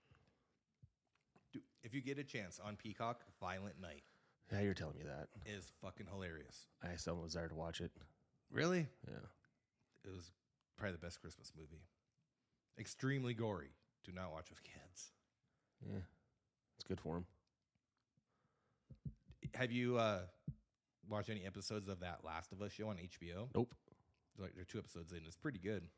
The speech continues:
Speaker 1: See, I have this idea where I'm gonna watch a show, and then I'm gonna play the game and know how to beat it. That's my plan.
Speaker 2: You're gonna watch a show, then what?
Speaker 1: The show is based off a video game.
Speaker 2: I thought it was based off the, the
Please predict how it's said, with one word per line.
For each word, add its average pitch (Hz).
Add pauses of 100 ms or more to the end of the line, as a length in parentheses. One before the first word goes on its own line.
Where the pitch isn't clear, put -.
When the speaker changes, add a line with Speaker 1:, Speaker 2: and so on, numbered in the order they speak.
(720)
Speaker 1:
See, 139
I 127
have 135
this 139
idea 113
where 98
I'm 107
gonna 107 (160)
watch 98
a 113
show, 104 (540)
and 101
then 107
I'm 107
gonna 104
play 110
the 104
game 92
and 90
know 90
how 92
to 90
beat 80
it. 107 (1600)
That's -
my -
plan. 85 (1000)
Speaker 2:
You're 101
gonna 87
watch 98
a 107
show, 92
then 82
what? 95
Speaker 1:
The 110
show 143
is 139
based 120
off 92
a 95
video 98
game. 76 (1040)
Speaker 2:
I 101
thought 127
it 90
was 92
based 95
off 92
the, - (240)
the 85